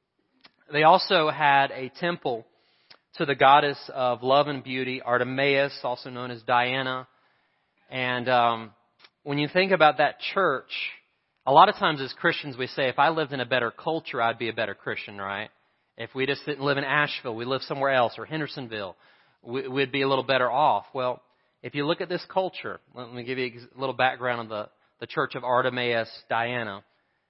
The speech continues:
They had sacred prostitutes. In fact, uh, I read one place where, I mean, there were hundreds and hundreds of prostitutes. So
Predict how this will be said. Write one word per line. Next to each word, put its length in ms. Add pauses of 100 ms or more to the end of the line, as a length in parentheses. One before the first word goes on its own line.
(100)
They 140
had 300
sacred 460
prostitutes. 880
In 200
fact, 440
uh, 40
I 220
read 200
one 200
place 380
where, 360 (260)
I 80
mean, 140
there 160
were 160
hundreds 580 (340)
and 160
hundreds 460
of 80 (120)
prostitutes. 680
So 240